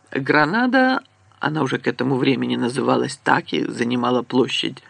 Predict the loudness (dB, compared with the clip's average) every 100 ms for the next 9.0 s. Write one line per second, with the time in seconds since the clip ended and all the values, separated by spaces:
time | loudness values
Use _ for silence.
0 | -20 -8 2 2 2 2 2 2 0 0
1 | 2 0 -2 -16 -20 -20 -18 -16 -16 -14
2 | -6 2 4 4 2 0 2 4 2 2
3 | 0 -2 -2 -6 -4 0 0 0 0 0
4 | 0 -2 -4 -6 -8 -8 -8 -8 -14 -18
5 | -20 -20 _ _ _ _ _ _ _ _
6 | _ _ _ _ _ _ _ _ _ _
7 | _ _ _ -10 -4 2 2 2 0 0
8 | 0 -2 -4 -4 -2 0 0 0 -2 -6